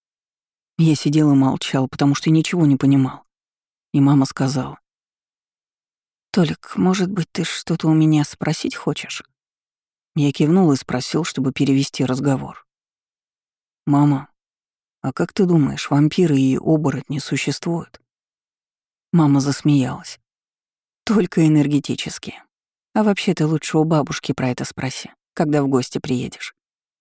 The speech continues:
Её дед то ли колдуном считался, то ли местным чародеем, который со злыми духами боролся. Это, конечно, семейная легенда,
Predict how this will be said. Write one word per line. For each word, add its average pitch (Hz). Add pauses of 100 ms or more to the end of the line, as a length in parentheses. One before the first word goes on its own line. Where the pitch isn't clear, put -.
(760)
Её 226
дед 190 (160)
то 208
ли 170
колдуном 165
считался, -
то -
ли 139
местным 139
чародеем, 139 (640)
который 170
со 151
злыми 156
духами 131
боролся. 123 (1120)
Это, 190
конечно, 175
семейная 151
легенда, 151